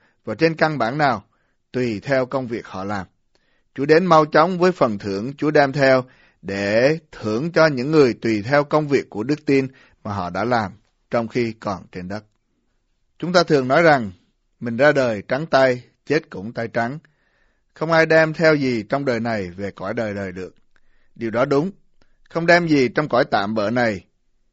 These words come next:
trong cuộc đời này, về cõi đời đời được. Nhưng những công việc mà Chúa giao phó cho, những điều mà chúng ta làm cho nước Đức Chúa Trời, cho hội thánh Chúa, cho sự vinh hiển Chúa, là chuyện đời đời, sẽ theo chúng ta mà về cõi đời đời với chúng ta.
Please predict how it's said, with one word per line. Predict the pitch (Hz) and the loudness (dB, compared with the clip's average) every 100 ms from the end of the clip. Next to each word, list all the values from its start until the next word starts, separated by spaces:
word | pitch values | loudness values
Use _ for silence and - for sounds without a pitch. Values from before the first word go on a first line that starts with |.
| _ - | _ -6
trong | 147 143 | -4 -4
cuộc | 117 | -4
đời | 123 117 | 0 0
này, | 117 113 95 - _ | 0 -2 -4 -12 _
về | - 107 | -8 -6
cõi | - 95 | -6 -6
đời | 127 113 | -2 -2
đời | 104 104 | -2 -6
được. | 98 92 - _ _ _ _ _ _ _ _ | -6 -10 -14 _ _ _ _ _ _ _ _
Nhưng | 160 180 | -4 -2
những | 151 185 | 0 0
công | 185 185 | 2 4
việc | 165 123 | 4 2
mà | 110 104 | 0 -6
Chúa | 131 | -4
giao | 165 165 156 | 2 4 4
phó | - 165 | 2 0
cho, | 175 151 147 151 _ _ _ _ _ | 2 2 2 0 _ _ _ _ _
những | 123 156 | -8 0
điều | 143 | 0
mà | 131 120 | 0 -4
chúng | 156 180 | -4 0
ta | 156 | 2
làm | 147 127 101 | 4 2 -2
cho | 139 | -4
nước | 151 190 | -2 -4
Đức | 180 - | -6 -8
Chúa | 196 | -4
Trời, | 160 123 98 - _ | 0 0 0 -8 _
cho | - 143 | -4 -4
hội | 120 73 | -4 -8
thánh | 127 151 156 | -8 -8 -4
Chúa, | 151 165 185 - | 0 0 -2 -2
cho | 143 | -4
sự | 104 | -4
vinh | 92 139 | -6 -6
hiển | 123 98 | -6 -10
Chúa, | 117 143 175 202 _ _ _ | -4 -2 0 -2 _ _ _
là | 120 131 | -2 -2
chuyện | 123 110 120 | -2 -6 -4
đời | 135 135 | 0 2
đời, | 135 131 110 - _ _ | 4 4 2 -6 _ _
sẽ | - 95 120 | -14 -12 -8
theo | 160 156 | 0 2
chúng | 151 160 170 | 2 -2 2
ta | 151 147 | 4 4
mà | 127 | 0
về | 113 113 98 | -2 -4 -6
cõi | - 95 | -8 -8
đời | 117 110 | -4 -4
đời | 104 101 85 - | -2 -6 -10 -10
với | 101 | -10
chúng | 110 110 | -8 -8
ta. | 123 113 | -4 -4